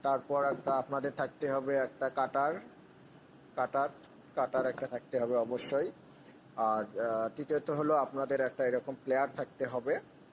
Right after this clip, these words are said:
যেসব প্লেয়ার, পাশাপাশি একটা স্ক্রুড্রাইভার। একটা পয়েন্টে দিলাম মেইন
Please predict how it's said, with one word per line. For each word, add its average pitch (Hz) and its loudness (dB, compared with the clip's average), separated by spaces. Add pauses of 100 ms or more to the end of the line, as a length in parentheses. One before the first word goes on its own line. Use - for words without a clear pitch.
(340)
যেসব 131 0 (340)
প্লেয়ার, 131 2 (1200)
পাশাপাশি 190 0
একটা 180 0 (220)
স্ক্রুড্রাইভার। 113 0 (2500)
একটা 135 -6 (100)
পয়েন্টে 131 -2
দিলাম 123 0 (100)
মেইন 143 0